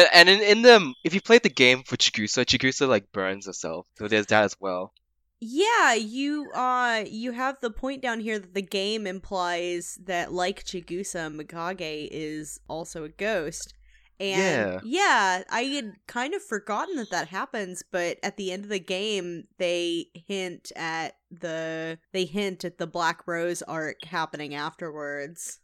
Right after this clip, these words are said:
Speaker 1: They met, they imply that, um, Chigusa is, like, a trial run, quote unquote. So
Speaker 2: Mm-hmm.
Speaker 1: yeah, <laughs> which doesn't speak very well of Chigusa, but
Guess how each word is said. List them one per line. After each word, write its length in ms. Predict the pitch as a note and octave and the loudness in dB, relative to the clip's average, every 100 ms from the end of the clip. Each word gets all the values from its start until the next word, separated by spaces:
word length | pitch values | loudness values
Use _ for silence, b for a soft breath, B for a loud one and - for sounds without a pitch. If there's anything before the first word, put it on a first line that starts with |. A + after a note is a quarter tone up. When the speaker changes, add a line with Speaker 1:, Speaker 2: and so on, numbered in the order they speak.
| - | -2
Speaker 1:
They 80 | F3 | 4
met, 220 | F#3 - | 4 6
they 160 | F#3 | 6
imply 300 | F#3+ F#3+ G3 | 6 6 6
that, 120 | G3+ E3+ | 8 8
um, 120 | C3+ | 8
Chigusa 360 | - D3+ D3 | 4 4 2
is, 140 | D#3+ D3 | 2 2
like, 100 | B2+ | 2
a 40 | |
trial 440 | - - G#2+ A2+ B2 | 2 2 6 6 4
run, 280 | C#3+ F3+ - | 0 -4 -8
quote 180 | - D3 | -8 -8
unquote. 300 | C#3+ F3 G3+ | -8 -8 -10
So 200 | - - | -10 -8
Speaker 2:
Mm-hmm. 300 | - - F#3+ B3+ _ _ _ B2 | -8 -8 -12 -16 _ _ _ -20
Speaker 1:
yeah, 320 | A#2 G2 F#2 F#2 - - | -16 -14 -16 -20 -20 -12
<laughs> 220 | - - | -12 -10
which 140 | C#3+ | -6
doesn't 180 | C#3+ B2 | -6 -6
speak 300 | - A#2+ - | -12 -12 -6
very 280 | G#2 G2+ F#2+ _ _ | -4 -4 -8 _ _
well 240 | G#2 G2+ G2+ | -8 -6 -8
of 140 | F#2 | -6
Chigusa, 560 | - A2 G2+ F#2+ - F2 | -4 -4 -6 -12 -14 -16
but 120 | - | -20